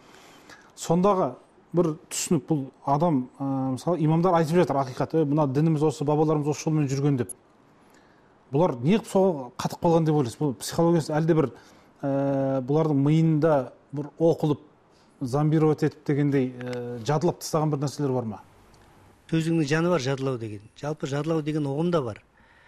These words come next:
Speaker 2: Ол жадылау деген сөз, ол жалпы мына адамның сана сезімін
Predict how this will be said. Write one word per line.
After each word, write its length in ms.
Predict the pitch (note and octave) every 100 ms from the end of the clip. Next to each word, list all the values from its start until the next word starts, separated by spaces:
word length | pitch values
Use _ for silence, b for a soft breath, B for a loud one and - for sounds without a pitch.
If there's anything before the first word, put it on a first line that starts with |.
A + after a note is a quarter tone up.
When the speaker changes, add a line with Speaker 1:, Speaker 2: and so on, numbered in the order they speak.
| b b -
Speaker 2:
Ол 80 | B2+
жадылау 320 | C#3 E3+ E3
деген 240 | D#3+ E3+
сөз, 280 | D#3 A3+ F#3
ол 140 | D#3
жалпы 320 | B2+ D3+ D3+ D#3
мына 240 | D3 A#2+ C#3+
адамның 480 | D3+ D#3 G3+ F#3+
сана 260 | - D3+ D3+
сезімін 600 | - D3 C3+ D3+ G3 A3+